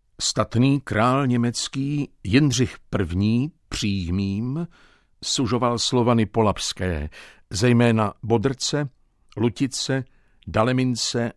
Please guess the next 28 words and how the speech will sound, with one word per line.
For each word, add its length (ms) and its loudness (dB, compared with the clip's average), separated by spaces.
Ratary 640 -2
a 60 -4
jiné 640 -2
krutými 560 0
válkami 540 0
tak, 220 -2
že 120 0
pomalu 380 2
všichni 560 -4
jemu 440 2
a 140 2
říši 400 -2
německé 540 0
se 180 -4
podrobili. 600 -6
Zdá 400 -2
se, 280 -4
že 180 0
Drahomíra 840 0
ve 100 2
všeslovanském 920 0
boji 400 0
poslala 480 2
pomoc 440 -2
jakousi 600 -2
krajanům 640 -2
svým 360 -2
Stodoranům, 920 -2